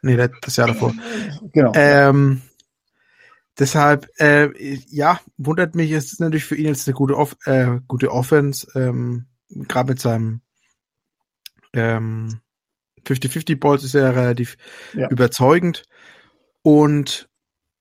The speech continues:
Speaker 1: kein schlechter Landing-Spot für ihn. Die haben allerdings, glaub ich, auch in erster Runde, die Ravens haben einen Quarterback, äh, einen, äh, Wide Receiver gedraftet,
Speaker 2: Ja,
Speaker 1: oder? Hab ich das
Speaker 2: Bateman,
Speaker 1: falsch
Speaker 2: ne?
Speaker 1: im Kopf?
Speaker 2: Rashad Bateman. Mhm.
Speaker 1: Ja,
Speaker 2: Mhm.
Speaker 1: genau.
Speaker 2: Oder, mhm.
Speaker 1: Ist eigentlich auch ein ähnlicher Körperbau, oder? Hab ich das falsch
Speaker 2: Ja.
Speaker 1: im Kopf?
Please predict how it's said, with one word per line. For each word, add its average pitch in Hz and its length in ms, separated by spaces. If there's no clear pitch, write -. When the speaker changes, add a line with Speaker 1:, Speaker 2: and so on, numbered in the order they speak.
Speaker 1:
kein 165 220
schlechter 135 300
Landing-Spot 123 440
für 123 140
ihn. 120 100
Die 123 160
haben 131 240
allerdings, 139 280
glaub 139 160
ich, - 40
auch 135 120
in 135 60
erster 143 280
Runde, 120 320
die 117 120
Ravens 113 360
haben 117 120
einen 113 180
Quarterback, 117 520
äh, 139 100
einen, 113 240
äh, 113 500
Wide 120 160
Receiver 117 280
gedraftet, 113 520
Speaker 2:
Ja, 143 80
Speaker 1:
oder? 143 60
Hab 160 60
ich 123 120
das 127 100
Speaker 2:
Bateman, 170 160
Speaker 1:
falsch 151 40
Speaker 2:
ne? 143 40
Speaker 1:
im 139 80
Kopf? - 200
Speaker 2:
Rashad 143 140
Bateman. 123 240
Mhm. 143 320
Speaker 1:
Ja, 170 260
Speaker 2:
Mhm. 156 40
Speaker 1:
genau. 131 320
Speaker 2:
Oder, 127 220
mhm. 147 280
Speaker 1:
Ist - 140
eigentlich 135 240
auch - 140
ein - 160
ähnlicher 131 260
Körperbau, 113 600
oder? 143 220
Hab 123 120
ich 120 80
das - 100
falsch - 220
Speaker 2:
Ja. - 40
Speaker 1:
im 123 40
Kopf? - 300